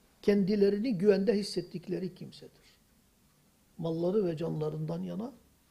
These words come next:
kendilerini güvende hissettikleri kimsedir.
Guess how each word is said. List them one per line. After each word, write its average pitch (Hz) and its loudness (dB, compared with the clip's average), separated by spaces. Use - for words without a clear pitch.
kendilerini 196 2
güvende 208 2
hissettikleri 196 2
kimsedir. - -14